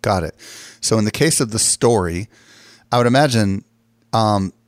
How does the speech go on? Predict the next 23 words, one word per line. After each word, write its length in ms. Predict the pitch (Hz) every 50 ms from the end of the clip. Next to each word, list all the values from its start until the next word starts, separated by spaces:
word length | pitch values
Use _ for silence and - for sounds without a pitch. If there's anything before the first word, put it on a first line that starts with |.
| _ _ _ -
that's 200 | 113 113 107 -
gonna 160 | - 139 127 110
be 100 | 101 95
quite 200 | - - 107 98
a 40 |
few 160 | 95 - 107 95
paragraphs. 720 | - 123 120 117 107 95 101 92 87 87 87 - - - -
Is 140 | 110 101 95
there 160 | 117 110 107
any 140 | 107 113 117
kind 260 | - - 120 110 110
of 220 | 107 101 92 101 -
suggestions 640 | - - - 110 101 - 107 98 104 - - 113 101 -
of 140 | 101 80
how 180 | - - - 101
much 260 | 101 104 101 - -
text 360 | - - 101 95 - - -
you 60 | 104 90
should 200 | - 95 87 -
send 260 | - 101 95 98 101
in 160 | 92 90 90
one 320 | 90 92 92 90 90 80 - _ -
kinda, 380 | - - 107 90 90 87 82